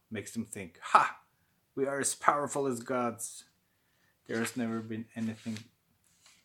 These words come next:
There has never been anything to stop us from doing even the most frightful things, if even the most frightful things are what we choose to do.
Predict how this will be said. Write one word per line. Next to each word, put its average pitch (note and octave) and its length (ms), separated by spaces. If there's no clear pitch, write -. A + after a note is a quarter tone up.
There A2 120
has A2 160
never A#2 240
been A2+ 280
anything A#2+ 560
to A2 100
stop A2 300
us A2 120
from A2+ 180
doing G#2+ 300
even G#2+ 200
the G2+ 60
most G2+ 240
frightful A2+ 500
things, - 720
if A#2 340
even A2 280
the G#2 60
most G#2+ 220
frightful G#2 420
things G2 320
are G2 80
what G2 240
we F#2 140
choose A#2 360
to - 120
do. G#2+ 160